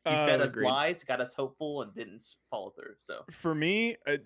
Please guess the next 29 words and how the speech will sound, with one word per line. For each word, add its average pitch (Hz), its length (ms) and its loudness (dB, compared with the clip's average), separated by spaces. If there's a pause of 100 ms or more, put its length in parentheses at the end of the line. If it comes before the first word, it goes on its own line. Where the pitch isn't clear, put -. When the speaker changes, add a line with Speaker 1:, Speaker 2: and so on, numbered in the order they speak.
(120)
Speaker 2:
for, 143 580 2
for 143 300 -4
me 147 160 -2
to 190 100 0
be 147 360 2
completely 123 640 -2
okay 107 320 -6
by 101 180 -6
the 104 120 -10
end 104 80 -12
of 101 80 -16
the 104 60 -18
season, 95 420 -16 (260)
I, 120 240 2
I 131 140 0
think 123 540 -4 (200)
I've 120 140 0
seen 147 140 -2
a 139 40 0
couple 135 220 -2
people 127 220 -8
say 127 220 0
it. 123 100 0
John, 113 260 -2
I 113 60 -4
think 113 240 -10
you 110 100 -10
said 110 300 -8
it. 107 120 -10